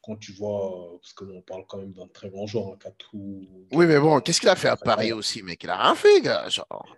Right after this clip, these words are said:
Speaker 2: Mec, il
Speaker 1: Non,
Speaker 2: est
Speaker 1: oui,
Speaker 2: juste
Speaker 1: mais
Speaker 2: venu, euh,
Speaker 1: Oui, mais il y a
Speaker 2: enfin,
Speaker 1: certains
Speaker 2: voilà,
Speaker 1: matchs,
Speaker 2: il a
Speaker 1: ça
Speaker 2: fait
Speaker 1: allait.
Speaker 2: le boulot d'un défenseur, euh,
Speaker 1: Oui,
Speaker 2: banal,
Speaker 1: bien
Speaker 2: quoi,
Speaker 1: sûr.
Speaker 2: j'ai envie de dire.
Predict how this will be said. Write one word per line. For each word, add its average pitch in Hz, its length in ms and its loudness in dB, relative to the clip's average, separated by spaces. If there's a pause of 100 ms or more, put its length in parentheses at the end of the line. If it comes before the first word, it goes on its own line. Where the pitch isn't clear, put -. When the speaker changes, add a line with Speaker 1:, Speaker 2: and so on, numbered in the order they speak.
(200)
Speaker 2:
Mec, 147 240 2
il 131 60 6
Speaker 1:
Non, 175 160 12
Speaker 2:
est 151 60 6
Speaker 1:
oui, 196 60 10
Speaker 2:
juste 143 120 10
Speaker 1:
mais 123 120 4
Speaker 2:
venu, 202 380 4
euh, 131 540 6 (580)
Speaker 1:
Oui, 160 180 10
mais 127 100 6
il 120 60 6
y 117 60 4
a 117 40 2
Speaker 2:
enfin, 117 120 6
Speaker 1:
certains 160 80 8
Speaker 2:
voilà, 233 200 12
Speaker 1:
matchs, 214 100 12
Speaker 2:
il 170 80 6
a 160 80 6
Speaker 1:
ça - 60 0
Speaker 2:
fait 185 80 4
Speaker 1:
allait. 165 100 6
Speaker 2:
le 160 40 -4
boulot 170 480 6
d'un 139 320 4
défenseur, 139 840 2
euh, 104 580 0
Speaker 1:
Oui, 92 100 -14
Speaker 2:
banal, 120 380 4
Speaker 1:
bien 127 100 0
Speaker 2:
quoi, 127 220 4
Speaker 1:
sûr. 113 60 -2
Speaker 2:
j'ai 110 120 -8
envie 110 240 -8
de 104 40 -20
dire. 117 400 -2